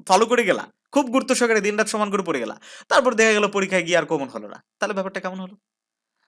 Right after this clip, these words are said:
এটা হলো বলো? তোমার লাইফটা তো নষ্ট হলো। এই যেমন এই যে দুই নম্বর প্রশ্নটা দেখো, আহ, ভ্যান ডার ওয়েলস সমীকরণের আলোকে দেখাও যে,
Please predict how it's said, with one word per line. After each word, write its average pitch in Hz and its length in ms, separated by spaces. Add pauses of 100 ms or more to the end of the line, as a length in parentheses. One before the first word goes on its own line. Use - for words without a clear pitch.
এটা 269 160
হলো 233 240
বলো? 196 320 (200)
তোমার 214 140
লাইফটা 202 280
তো 240 100
নষ্ট 214 240
হলো। 113 240 (540)
এই 277 100
যেমন 285 200
এই 262 100
যে 240 80
দুই 220 140
নম্বর 190 180
প্রশ্নটা 143 340
দেখো, 123 300 (580)
আহ, 135 160
ভ্যান 185 240
ডার 202 100
ওয়েলস 180 320
সমীকরণের 185 460
আলোকে 151 280
দেখাও 135 260
যে, 247 260